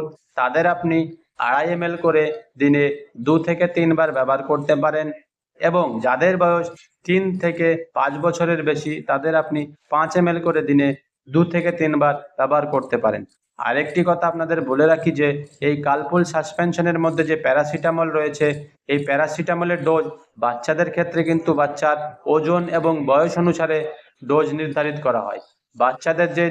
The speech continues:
ডোজটি হয় প্যারাসিটামলের সেটি হলো দশ থেকে পনেরো মিলিগ্রাম প্রতি এক কিলোতে দিতে হয়। এইভাবেও ডোজটি আপনি নির্ধারিত করতে পারেন। এছাড়াও চিকিৎসক যেইভাবে আপনাকে ডোজ নির্ধারিত করে দেবে সেই ডোজে আপনি এটি ব্যবহার করতে পারবেন।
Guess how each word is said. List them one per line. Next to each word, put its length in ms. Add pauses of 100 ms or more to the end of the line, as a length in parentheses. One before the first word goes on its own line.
ডোজটি 440
হয় 160
প্যারাসিটামলের 720
সেটি 300
হলো 160 (420)
দশ 140 (120)
থেকে 220 (320)
পনেরো 360
মিলিগ্রাম 420 (300)
প্রতি 320 (360)
এক 60 (100)
কিলোতে 360
দিতে 260
হয়। 160 (280)
এইভাবেও 360 (100)
ডোজটি 300
আপনি 200 (120)
নির্ধারিত 420
করতে 300
পারেন। 200 (320)
এছাড়াও 380 (100)
চিকিৎসক 480
যেইভাবে 300
আপনাকে 300 (100)
ডোজ 140 (100)
নির্ধারিত 440
করে 160
দেবে 160 (300)
সেই 200
ডোজে 220
আপনি 180
এটি 180
ব্যবহার 320
করতে 200 (100)
পারবেন। 280